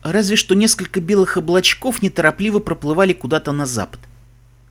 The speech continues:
Море отражало голубизну неба, и барашки волн, похожие на облака, усиливали сходство двух стихий. Себастьян с улыбкой перевёл взгляд на палубу,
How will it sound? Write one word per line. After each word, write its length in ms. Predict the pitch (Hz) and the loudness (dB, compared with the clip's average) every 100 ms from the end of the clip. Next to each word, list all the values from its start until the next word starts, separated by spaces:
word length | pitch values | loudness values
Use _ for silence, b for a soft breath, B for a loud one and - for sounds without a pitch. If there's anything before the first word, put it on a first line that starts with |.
| _ - | _ -4
Море 320 | 180 285 269 | 2 6 6
отражало 440 | 214 156 156 147 139 | 4 2 0 0 -2
голубизну 540 | 139 143 135 127 147 | -4 -4 -4 -4 -2
неба, 380 | 170 269 254 208 | 0 0 0 -2
и 40 | |
барашки 520 | 156 175 185 180 - | 0 2 2 0 -4
волн, 440 | 160 175 269 269 233 | -6 -4 -2 0 0
похожие 560 | 220 208 220 196 202 | 0 0 0 2 2
на 140 | 185 190 | 2 2
облака, 560 | 175 175 185 - 180 - - _ _ _ _ - | 2 2 0 0 -2 -2 -18 _ _ _ _ -10
усиливали 520 | 139 - 226 233 196 156 | -4 -2 2 2 2 0
сходство 540 | - - 233 - 151 | -2 -2 -4 -2 -4
двух 240 | 117 139 | -4 -6
стихий. 480 | - - 123 - - - _ _ _ _ _ _ _ - - | -8 -10 -12 -12 -16 -18 _ _ _ _ _ _ _ -20 -14
Себастьян 720 | - - 247 277 277 - 220 | -8 -8 2 2 2 0 0
с 200 | 202 - | 0 0
улыбкой 360 | 202 254 - 185 | 0 -2 -6 -6
перевёл 380 | - 165 165 151 | -4 -2 -2 -2
взгляд 440 | 135 135 185 - | -2 0 0 0
на 120 | 147 | -6
палубу, 540 | - 320 285 240 226 | -4 -2 -2 -2 -4